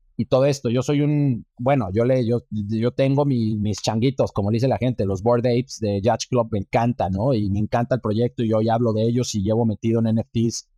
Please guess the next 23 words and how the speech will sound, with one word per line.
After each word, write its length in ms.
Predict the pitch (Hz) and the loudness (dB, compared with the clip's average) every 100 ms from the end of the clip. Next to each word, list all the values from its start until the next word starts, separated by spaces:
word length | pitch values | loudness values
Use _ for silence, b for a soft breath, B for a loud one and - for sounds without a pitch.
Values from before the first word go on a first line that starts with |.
| _ _ _ - | _ _ _ -4
desde 260 | 110 98 104 | -2 0 -2
que 120 | 104 | -2
salieron, 520 | - 110 117 123 131 | -2 0 2 2 0
que 120 | 123 | -2
fue 200 | - 113 | -4 -2
en 80 | 110 | 0
el 200 | 117 110 | 0 0
veintiuno 560 | 104 101 - 120 120 117 | 0 -2 0 0 2 0
por 180 | 107 101 | 0 0
abril, 440 | 101 110 180 226 _ _ _ - | 2 0 0 -4 _ _ _ -4
eh, 420 | 107 98 98 95 | 0 2 0 -2
que 100 | 104 | -2
los 200 | 104 104 | -2 0
empezamos 520 | 107 - 104 120 127 | -4 -4 -2 0 0
a 80 | 110 | 0
ver. 180 | 107 120 | 0 0
Yo 280 | 117 120 _ | 0 0 _
compré, 440 | 117 110 - 117 | -4 -2 0 0
de 80 | 117 | 0
hecho, 180 | 113 123 | 0 -2
en 80 | 117 | 0
el 80 | 98 | 0
veintiuno, 520 | 98 120 120 98 | -2 0 0 -2